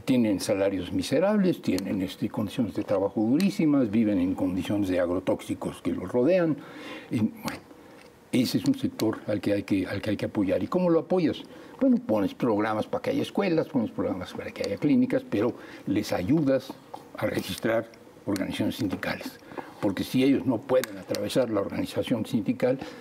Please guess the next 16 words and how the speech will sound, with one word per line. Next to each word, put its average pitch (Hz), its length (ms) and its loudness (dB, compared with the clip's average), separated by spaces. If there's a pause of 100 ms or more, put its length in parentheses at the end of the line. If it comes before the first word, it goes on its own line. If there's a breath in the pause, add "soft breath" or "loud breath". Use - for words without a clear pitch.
no 110 180 2
van 107 200 0
a - 40 -2
poder - 260 0
conseguir 107 460 -2
que - 120 -4
el - 40 -4
patrón 117 400 2
los 101 160 -2
trate 101 320 -2
de 95 80 -2
mejor 101 280 -4
manera. - 440 -4
Entonces, - 300 -4
sindicalizar 135 840 2
realmente, 107 640 0